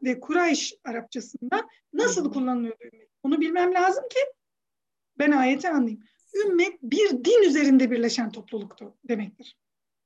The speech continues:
Speaker 2: Hmm.
Speaker 1: Tekrar ediyorum, bir din üzerinde birleşen topluluk demektir. Ayrıca ayetteki ümmet kelimesi ortak inanç ve değerlerin bul-,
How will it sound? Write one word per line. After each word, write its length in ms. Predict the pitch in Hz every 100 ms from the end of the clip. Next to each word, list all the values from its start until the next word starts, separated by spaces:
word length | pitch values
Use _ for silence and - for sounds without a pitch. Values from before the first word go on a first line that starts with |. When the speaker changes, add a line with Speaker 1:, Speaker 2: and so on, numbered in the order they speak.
| _ _ _ _ -
Speaker 2:
Hmm. 420 | 233 190 180 190 208 _ _ _ _ _
Speaker 1:
Tekrar 400 | - 277 294 311
ediyorum, 220 | 285 370 381
bir 560 | 208 269 392 277 220
din 300 | 269 440 403 -
üzerinde 520 | 302 302 302 349 427
birleşen 460 | 302 277 285 427 403
topluluk 380 | 294 - 254 -
demektir. 420 | 233 220 - _ _ _ _ _ _ _ _ _
Ayrıca 800 | 285 302 440 523 508 403 302 285 - _ _ _ _
ayetteki 880 | - 262 311 349 381 - 359 - - 285
ümmet 480 | 269 285 349 381
kelimesi 800 | - 359 339 302 269 - 277 285 _ _ _ _ _ _ _ _ _ _ _ _ _ -
ortak 560 | 285 320 339 359 440 - -
inanç 520 | 294 339 440 - -
ve 180 | 277 233
değerlerin 840 | 277 285 285 277 294 359 359 233
bul-, 240 | 247 214